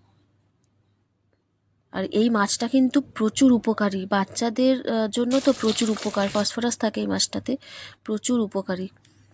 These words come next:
বাচ্চাদেরকে বলে খাওয়াতে, এমনিতেও দেখো বাচ্চাদের খাওয়ানোতে কোনো ঝামেলা নেই, কাটা কম, তো সুতরাং খুব উপকারী। এই যে এখানে হচ্ছে লাল শাক আর কলমি শাক মিশিয়ে ওটা ভাজা হয়েছে,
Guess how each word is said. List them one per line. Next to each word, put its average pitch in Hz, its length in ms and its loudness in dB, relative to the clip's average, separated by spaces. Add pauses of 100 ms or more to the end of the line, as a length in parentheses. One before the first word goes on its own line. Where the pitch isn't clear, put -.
(640)
বাচ্চাদেরকে 196 560 -8
বলে 214 280 -2
খাওয়াতে, 185 480 -6
এমনিতেও 233 380 4
দেখো 247 220 0
বাচ্চাদের 233 400 -2
খাওয়ানোতে 220 340 -4
কোনো 226 120 -2
ঝামেলা 202 300 -2
নেই, 202 120 -4
কাটা 196 280 -4
কম, 190 240 -4 (1120)
তো 208 60 -10
সুতরাং 220 400 -6
খুব 208 180 -6
উপকারী। 202 500 -6
এই 202 100 -2
যে 202 140 -2
এখানে 220 240 0
হচ্ছে 220 200 0
লাল 208 260 2
শাক 233 260 2
আর 233 120 2
কলমি 214 320 0
শাক 233 240 0
মিশিয়ে 226 380 4
ওটা 247 220 2
ভাজা 196 340 0
হয়েছে, 190 360 -2